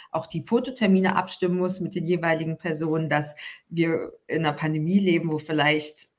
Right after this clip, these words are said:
andauernd jemand krank ist oder man sich einfach gerade nicht treffen kann, um die Fotos zu machen. Und dadurch, ähm, hat sich unser Termin etwas nach hinten verschoben.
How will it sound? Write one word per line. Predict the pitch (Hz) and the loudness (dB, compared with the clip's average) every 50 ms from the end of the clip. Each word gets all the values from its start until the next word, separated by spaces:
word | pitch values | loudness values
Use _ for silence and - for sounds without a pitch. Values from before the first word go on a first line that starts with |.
| - | 2
andauernd | - 165 160 160 170 160 170 165 160 165 | 2 2 4 4 2 2 2 2 0 0
jemand | 175 160 160 156 160 - | -2 -2 -2 -2 -2 -4
krank | - - 180 185 190 190 190 | -6 -2 0 2 2 2 0
ist | 190 170 170 165 165 - - | 0 0 -2 -2 -4 -6 -8
oder | - 156 151 156 156 156 - - - - | -6 -2 0 0 -2 -2 -6 -16 -16 -8
man | 160 165 151 165 160 | -6 -4 -2 -2 -2
sich | 156 - - - - _ - - | -4 -4 -8 -8 -10 _ -10 -2
einfach | - 160 165 165 165 - - | -2 0 0 0 -4 -8 -4
gerade | - 165 156 160 165 | -2 0 0 0 0
nicht | 170 165 - - | -2 -4 -6 -4
treffen | - 202 214 208 214 196 | -2 -2 0 0 -2 -2
kann, | 196 180 165 165 151 | 0 0 0 -2 -2
um | - 170 175 | -4 -4 -4
die | 165 - | -4 -4
Fotos | - 170 165 - 156 - - | -6 -10 -10 -10 -10 -16 -14
zu | - 156 | -6 -2
machen. | 160 165 165 - 156 170 175 - - - - - - - _ _ - | -2 -2 0 -2 -8 -8 -8 -10 -14 -20 -20 -20 -20 -20 _ _ -8
Und | 160 147 156 | -6 0 2
dadurch, | 151 151 151 156 156 151 - - | 2 2 2 0 -2 -2 -6 -4
ähm, | - 156 151 156 147 - - - _ _ _ - 165 | -4 -2 -2 -2 -6 -8 -12 -20 _ _ _ -6 -6
hat | 160 | -4
sich | - 170 170 - - | -4 -6 -8 -6 -6
unser | 165 156 160 | -2 -2 -2
Termin | 156 - - 170 170 165 165 165 | -4 -2 -2 -2 0 0 0 0
etwas | - 160 - - - 170 170 - - | -2 -4 -6 -4 -6 -6 -6 -4 -6
nach | 185 190 | -6 -2
hinten | - 190 175 - - 160 131 | 0 0 0 0 -2 -8 -10
verschoben. | - 151 151 - 202 160 147 147 147 147 | -10 -12 -6 -4 -2 -2 -2 -2 -4 -6